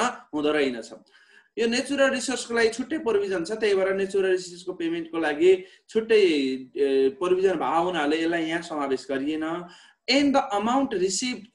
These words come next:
as house rent by a natural person except sole proprietorship form।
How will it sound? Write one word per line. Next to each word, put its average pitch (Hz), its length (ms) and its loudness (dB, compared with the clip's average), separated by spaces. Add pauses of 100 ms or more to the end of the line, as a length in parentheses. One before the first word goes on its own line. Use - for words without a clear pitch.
(120)
as 208 220 4
house 185 360 -2
rent 214 280 -2
by 170 160 2
a 170 180 0
natural 214 540 -2
person 165 480 -8
except 220 380 -2
sole 208 340 -4
proprietorship 156 540 -4
form। 139 160 -6